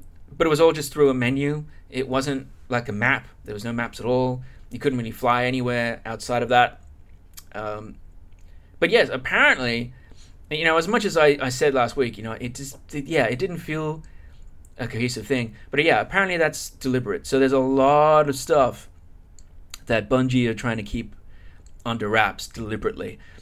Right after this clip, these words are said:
Now, the thing I said last week, when you go from that story mission to the Strike, and all of a sudden your ghost is back, you know, what happened between then and the Strike for your ghost to return? You know, who's this new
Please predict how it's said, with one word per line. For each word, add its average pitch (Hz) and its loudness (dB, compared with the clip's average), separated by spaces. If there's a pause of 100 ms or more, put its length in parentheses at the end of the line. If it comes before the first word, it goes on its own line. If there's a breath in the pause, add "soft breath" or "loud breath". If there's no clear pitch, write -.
(140 loud breath)
Now, 120 -2
the 131 -2
thing 185 4
I 170 2
said 156 2
last 117 2
week, 117 0
when 117 -4
you 131 0
go 143 6
from 147 -4
that 120 -2
story 120 -2
mission 107 -6
to 113 -12
the - -16
Strike, - -4
and 101 -8
all 104 -8
of - -6
a 107 -6
sudden 113 -6
your 101 -12
ghost 104 -8
is 117 -8
back, 131 2 (1040 soft breath)
you - -16
know, 107 -4
what 135 0
happened 131 -2
between 123 -4
then 110 -4 (140)
and 104 -8
the 101 -6
Strike 107 0
for 110 -10
your 101 -8
ghost 104 -4
to 104 -12
return? 113 -6 (760 soft breath)
You - -12
know, 107 -8
who's 147 -2
this 147 -10
new 139 -2